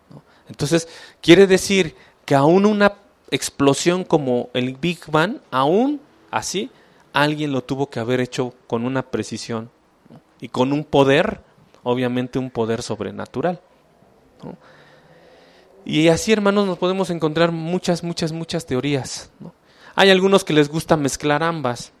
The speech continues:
Hay unos que dicen, bueno, sí fue el Big Bang, pero el Bang, el Big Bang lo hizo Dios, ¿no? Se les llama creación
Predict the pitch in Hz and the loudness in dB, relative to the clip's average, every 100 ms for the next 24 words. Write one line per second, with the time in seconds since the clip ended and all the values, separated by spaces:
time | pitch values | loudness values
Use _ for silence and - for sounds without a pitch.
0 | - 131 143 143 - 123 127 127 156 160 | -10 -6 -4 -6 -6 -8 -6 0 2 2
1 | 156 156 165 165 165 151 160 - 127 113 | 0 2 2 2 0 2 0 4 2 2
2 | 123 135 139 123 139 131 123 120 107 107 | 2 2 2 -2 -2 -2 -4 -2 -2 -4
3 | 101 95 131 143 135 - _ _ _ _ | -10 -4 -2 -2 -4 -18 _ _ _ _
4 | _ - - _ _ _ - 110 117 135 | _ -18 -18 _ _ _ -6 -4 -2 0
5 | 139 131 - - - 123 117 110 - 131 | 0 -2 -10 -14 0 4 4 4 -6 -2
6 | 131 120 120 120 | 0 0 -2 -4